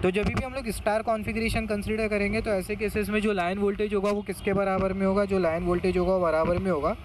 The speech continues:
under root three times of phase voltage। तो स्टार configuration में ये वाला relation applicable होता है। जब हम लोग power system पढ़ेंगे, तभी हम लोग ये relation को बार बार apply करेंगे और electrical machine में भी हम लोग ये वाले relation को बार बार apply करेंगे।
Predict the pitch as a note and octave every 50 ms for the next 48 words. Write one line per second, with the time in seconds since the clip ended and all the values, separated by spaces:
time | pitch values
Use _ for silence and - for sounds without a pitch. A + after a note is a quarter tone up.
0 | - - - - - - - - D#3+ E3+ G3 G3+ A3+ A#3+ A3+ G3+ G3 G#3 - -
1 | - - E3 F#3+ A3 A3 G#3 F3 E3+ - - - G3+ G#3+ - - - F#3+ F3+ F#3
2 | - - D#3+ C#3+ B2+ - B2+ A#2 - - - - - - - - - E3+ F3+ F#3+
3 | - - - G3 G#3+ A#3 - A#3+ A3+ A3 G#3 A3+ A3+ G#3+ G#3+ A3+ G#3+ - A3+ A3
4 | A3+ A3+ A3 G#3 G3 G3 G3+ G3 G#3 G3+ G3 F#3+ F#3+ F#3 F#3 - F#3+ G3 F#3+ F3+
5 | F3+ - F#3+ F#3 F#3+ F#3 F3+ F#3 F3+ F3+ F3 G3 G3 F3+ F3+ F3 F3 F3 F3+ F#3
6 | - - D#3+ D3 D#3 F#3 F#3+ - F#3+ F3+ - - F#3+ F#3 F#3 F3+ F#3+ F3 F3+ F#3+
7 | F3+ D#3 D#3 - - - - - F3+ F#3 - - - F3 E3 F3+ F#3+ G3 F#3+ G3+
8 | G3+ F#3+ F#3+ F#3+ F#3+ G3 F#3+ F#3+ F3+ F3 G3 F#3+ F#3 G3 F#3 F3+ E3 E3 E3+ F3+
9 | F#3+ F#3 F3+ E3 - F3 F3 F3+ F3+ F3+ F3+ F3+ F#3+ G3 G3 F#3 D#3+ D3+ D3+ D3
10 | - - F3+ F#3 F#3+ F#3+ G3 F#3+ F3 D#3+ - F#3+ F#3 F#3 F#3 F#3 F#3+ G3+ F#3 F3
11 | F#3 F#3 F3 E3+ D#3+ E3 D#3+ D#3+ F3 F3 D#3+ D#3 D#3 D#3 D3+ E3 D#3+ - F3 -
12 | D3 C#3 C#3 C#3 D3+ D#3 D3 C3+ - C3+ C3 B2 A#2 B2+ A#2 A#2 A#2 A2+ A2+